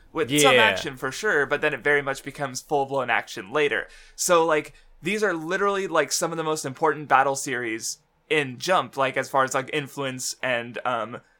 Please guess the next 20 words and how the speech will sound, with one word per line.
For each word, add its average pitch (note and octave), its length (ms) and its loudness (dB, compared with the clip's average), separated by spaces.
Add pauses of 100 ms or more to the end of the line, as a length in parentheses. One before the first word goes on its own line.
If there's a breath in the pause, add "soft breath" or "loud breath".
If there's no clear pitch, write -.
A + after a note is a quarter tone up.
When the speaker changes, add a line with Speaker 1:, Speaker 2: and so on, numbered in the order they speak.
(100)
Speaker 1:
you C#3 100 -6
know, A#2+ 100 2
espe-, - 380 -2
especially F3+ 480 0
popularity D#3 560 2
when C#3 120 2
it A#2+ 60 -8
comes D3 220 -4
to C3+ 60 -10
Dragon D3 440 4
Ball, B2 300 2
which C3 160 -4
was C3+ 140 -4
a B2+ 40 -8
worldwide C3+ 540 2
success. A2+ 560 -4 (340 loud breath)
Um, A#2+ 440 0 (480 soft breath)
like, D3 200 4
and C#3+ 160 0
Kinnikuman, C#3+ 640 -2